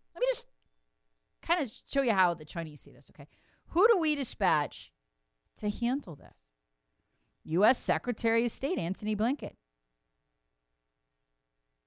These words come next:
Chinese are laughing. You know why?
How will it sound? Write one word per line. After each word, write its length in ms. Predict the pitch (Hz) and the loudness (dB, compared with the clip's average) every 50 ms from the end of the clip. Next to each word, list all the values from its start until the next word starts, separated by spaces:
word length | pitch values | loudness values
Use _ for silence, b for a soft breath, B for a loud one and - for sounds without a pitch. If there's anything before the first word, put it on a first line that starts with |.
| _ _ _ _ _ _ _ _ _ _ _ _ _ _ _ _ _ _ _ _ _ _ _ _ _ _ _ | _ _ _ _ _ _ _ _ _ _ _ _ _ _ _ _ _ _ _ _ _ _ _ _ _ _ _
Chinese 360 | - - 226 220 214 202 160 | 0 2 2 2 2 0 -2
are 60 | 175 160 | -4 -4
laughing. 340 | 147 123 - - - _ _ _ _ - | -6 -8 -10 -14 -20 _ _ _ _ -2
You 100 | 196 202 | 0 2
know 80 | 220 | 4
why? 280 | 214 208 214 262 339 | 4 4 2 2 0